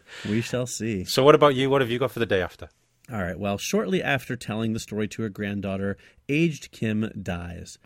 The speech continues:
Speaker 1: <gasps> After her funeral, while going through her things, the young girl, whose name is Ginny,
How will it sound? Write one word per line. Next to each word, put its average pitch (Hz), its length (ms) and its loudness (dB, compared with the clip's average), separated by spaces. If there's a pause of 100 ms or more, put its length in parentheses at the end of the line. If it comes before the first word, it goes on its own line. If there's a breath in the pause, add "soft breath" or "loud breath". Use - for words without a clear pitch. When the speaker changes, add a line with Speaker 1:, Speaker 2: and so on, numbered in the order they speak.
(140)
Speaker 1:
<gasps> 139 240 -12
After 123 300 0
her 120 100 0
funeral, 143 560 -2 (160 soft breath)
while 104 180 -2
going 123 280 2
through 131 180 -4
her 123 80 2
things, 117 600 -2
the 156 80 -2
young 185 240 4
girl, 101 340 0
whose 120 200 -2
name 107 220 0
is 92 100 -6
Ginny, 101 440 -4